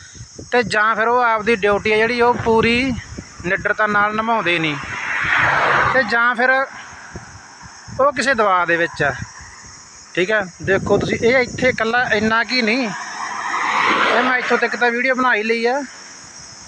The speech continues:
ਮੈਂ ਹੁਣ ਇੱਥੋਂ ਜੇ ਭੁੱਚੋ ਤੱਕ ਜਾਊਂਗਾ ਨਾ, ਭੁੱਚੋ ਵੀ, ਭੁੱਚੋ ਤੱਕ ਵੀ ਇਸ ਤਰ੍ਹਾਂ, ਇਸ,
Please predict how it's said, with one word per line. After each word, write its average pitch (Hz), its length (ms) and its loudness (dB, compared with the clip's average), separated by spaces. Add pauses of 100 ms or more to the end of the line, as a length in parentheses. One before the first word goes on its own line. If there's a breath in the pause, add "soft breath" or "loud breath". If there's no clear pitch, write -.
(500)
ਮੈਂ 214 220 2
ਹੁਣ 226 120 -2
ਇੱਥੋਂ 233 220 -2
ਜੇ 233 60 2
ਭੁੱਚੋ 226 340 0
ਤੱਕ 208 180 -4
ਜਾਊਂਗਾ 220 260 0
ਨਾ, 254 100 0
ਭੁੱਚੋ 247 360 0
ਵੀ, 254 100 0 (160)
ਭੁੱਚੋ 254 240 0
ਤੱਕ 247 240 0
ਵੀ 269 120 2
ਇਸ 254 140 0
ਤਰ੍ਹਾਂ, 254 180 4
ਇਸ, 214 120 0